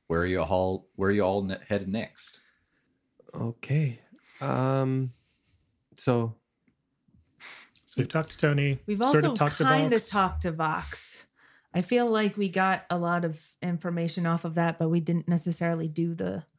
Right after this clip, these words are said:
Speaker 4: I don't know, Jeff, you tell us, did we do the full <laughs> bullet point there?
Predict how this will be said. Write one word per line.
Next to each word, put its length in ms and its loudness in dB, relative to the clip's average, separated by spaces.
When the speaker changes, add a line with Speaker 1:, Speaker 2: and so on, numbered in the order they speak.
Speaker 4:
I 80 2
don't 100 4
know, 120 2
Jeff, 280 0
you 80 -2
tell 220 0
us, 180 -2
did 120 0
we 100 2
do 100 4
the 100 4
full 220 4
<laughs> 60 -2
bullet 320 0
point 340 -4
there? 200 -4